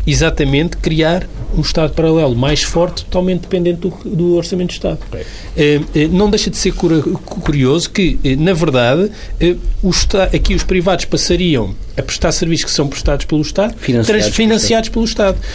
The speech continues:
Speaker 1: Ora, isto sim é engrossar e engordar o Estado paralelo.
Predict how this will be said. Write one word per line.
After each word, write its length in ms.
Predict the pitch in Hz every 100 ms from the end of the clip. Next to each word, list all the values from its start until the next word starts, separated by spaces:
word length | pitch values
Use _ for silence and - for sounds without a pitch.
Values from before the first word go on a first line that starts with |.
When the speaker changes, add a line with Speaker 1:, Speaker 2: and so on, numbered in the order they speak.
| -
Speaker 1:
Ora, 180 | 196 -
isto 240 | 226 - -
sim 340 | - 196 220 -
é 80 | 185
engrossar 640 | 202 190 190 - 180 175 190 - -
e 120 | 190
engordar 540 | 202 190 165 170 185 - -
o 40 |
Estado 300 | 185 - 185 180
paralelo. 420 | 196 190 160